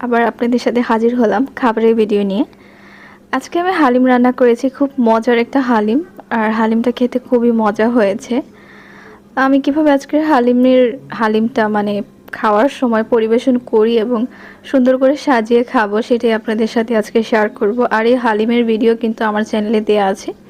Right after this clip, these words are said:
কিভাবে হালিমটা রান্না করেছিলাম। তো এখানে আমি, আহ, গরুর মাংস দিয়ে মানে রান্না করেছি, বেশি করে মাংস দিয়ে হালিমটা রান্না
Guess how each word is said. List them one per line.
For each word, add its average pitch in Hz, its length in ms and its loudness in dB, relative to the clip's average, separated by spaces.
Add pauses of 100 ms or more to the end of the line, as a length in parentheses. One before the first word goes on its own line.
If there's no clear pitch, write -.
(260)
কিভাবে 254 340 2
হালিমটা 226 400 0
রান্না 208 300 -2
করেছিলাম। 220 480 -2 (720)
তো - 140 -4
এখানে 302 320 2
আমি, 285 140 4 (100)
আহ, 214 400 2
গরুর 233 340 4
মাংস 214 240 -2 (180)
দিয়ে 220 160 0 (120)
মানে 185 180 -4 (680)
রান্না 214 260 0 (100)
করেছি, 208 340 0 (160)
বেশি 240 220 -2
করে 240 220 2
মাংস 214 200 -2 (120)
দিয়ে 240 180 2
হালিমটা 214 300 0 (100)
রান্না 202 220 -2